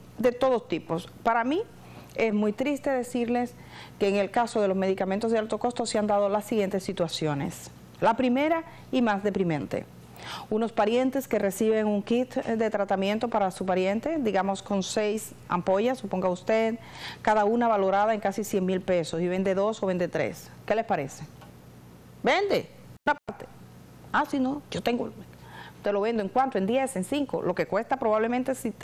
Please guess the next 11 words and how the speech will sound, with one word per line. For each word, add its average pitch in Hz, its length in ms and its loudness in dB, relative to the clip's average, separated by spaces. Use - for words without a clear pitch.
setenta 233 340 0
y 226 80 0
cinco. 160 420 -2
Eso 214 220 0
se 226 140 0
ha 208 80 4
dado. 160 240 0
Eso 220 200 0
se 233 140 0
ha 214 40 4
dado 208 320 2